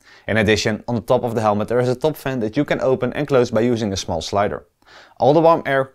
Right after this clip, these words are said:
in the helmet can then escape through the spoiler on the back of the helmet. And if we look at the results of the road test, we see that the temperature inside the helmet was twenty-five point five degrees and the outside temperature was twenty-three point five degrees Celsius. This means that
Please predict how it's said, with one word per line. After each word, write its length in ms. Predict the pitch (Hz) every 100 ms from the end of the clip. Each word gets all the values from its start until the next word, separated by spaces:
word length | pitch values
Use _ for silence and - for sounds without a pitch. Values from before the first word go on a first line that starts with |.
| -
in 80 | 131
the 100 | 147
helmet 320 | 131 127 123
can 140 | 107
then 140 | 104 127
escape 440 | 135 - 127 127
through 140 | - 143
the 60 |
spoiler 440 | - 120 113 110 98
on 60 |
the 60 | 87
back 240 | 87 95
of 100 | 107
the 80 | 101
helmet. 400 | 85 71 55 - _ _ _ _ _ _ _ - - _ _
And 120 | - 123
if 100 | 127
we 80 |
look 180 | 127 123 -
at 80 | 123
the 60 |
results 340 | 127 135 180 170
of 140 | 131
the 80 | 120
road 220 | 123 110
test, 360 | 76 80 - _
we 140 | 98 104
see 240 | - 110
that 140 | 101 98
the 100 | 101
temperature 380 | 123 123 - -
inside 320 | 156 151 151 123
the 100 | 120
helmet 260 | 113 110
was 220 | 80 104
twenty-five 560 | - 131 139 131 117 107
point 160 | 104 98
five 220 | 98 87
degrees 440 | 85 110 123 - -
and 100 | 151
the 80 | 156
outside 280 | 156 143
temperature 360 | 139 135 120 117 104
was 260 | 87 101
twenty-three 600 | - 107 104 101 - 127
point 180 | 113 92
five 240 | - 85 78
degrees 320 | 85 98 -
Celsius. 520 | 98 92 - - - _ - - -
This 180 | 107 113
means 220 | 113
that 100 | 104